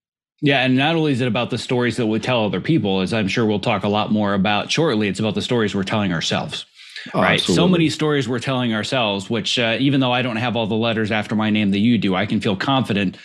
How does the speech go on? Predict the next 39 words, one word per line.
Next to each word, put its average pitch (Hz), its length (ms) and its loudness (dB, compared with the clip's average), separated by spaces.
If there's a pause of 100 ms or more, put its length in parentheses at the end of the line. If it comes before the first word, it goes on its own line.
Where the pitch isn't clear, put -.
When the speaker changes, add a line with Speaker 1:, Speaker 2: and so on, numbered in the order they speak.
(220)
Speaker 1:
that 117 100 2
a 110 60 2
big 113 240 0
part 120 200 0
of 110 80 0
mental 113 300 0
performance 113 540 -2
and 110 80 4
ment-, 107 240 0
mental 113 340 2
coaching 131 380 0
is 110 120 0
understanding 110 680 0
all 98 300 0
the 92 120 -2
stories 117 440 0
and 104 100 0
narratives 104 380 0
that 104 80 -2
we 95 100 0
tell 92 400 0 (300)
ourselves. 117 680 0 (380)
And 113 500 0
one 139 160 2
of 139 60 2
the 131 80 0
reasons 123 360 0
that 120 100 -2
I'm 110 220 0
really 120 380 2
interested 123 480 0
and 110 80 2
excited 110 380 0
to 107 80 2
bring 110 260 2
you 117 260 2
into 120 500 0
this 120 200 0
space 123 520 -2